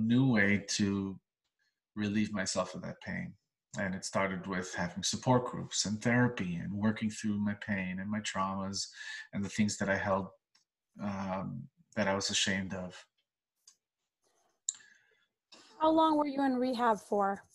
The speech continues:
Speaker 1: It was thirty days. Uh, most people in my group would, um, were recommended to stay for longer. Um, I f-, I, if I were to give it any credit to why it was only thirty days, it's probably because I really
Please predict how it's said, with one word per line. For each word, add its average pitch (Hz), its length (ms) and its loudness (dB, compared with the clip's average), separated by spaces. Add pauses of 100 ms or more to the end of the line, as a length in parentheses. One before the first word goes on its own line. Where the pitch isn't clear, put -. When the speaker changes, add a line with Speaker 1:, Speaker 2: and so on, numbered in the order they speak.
(340)
Speaker 1:
It 120 60 2
was 113 320 2
thirty 139 340 10
days. 92 680 6
Uh, 98 260 0
most 110 440 8
people 127 480 10
in 110 180 6
my 104 220 8
group 107 240 2
would, 101 200 0 (1160)
um, 95 500 2 (300)
were 113 200 8 (120)
recommended 107 480 8
to 92 60 -4
stay 104 240 6
for 110 180 2
longer. 110 640 6 (1000)
Um, 104 520 -2
I 110 40 0
f-, - 360 -6
I, 113 260 4
if 113 140 0
I 113 80 8
were 110 100 8
to 110 140 0
give 120 160 6
it 120 140 0
any 123 180 6
credit 123 360 6
to 123 80 -2
why 113 220 8
it 117 40 8
was 113 160 4
only 117 180 4
thirty 113 340 4
days, 113 420 4
it's 104 120 -6
probably 104 300 4
because 101 540 0
I 98 40 2
really 107 260 2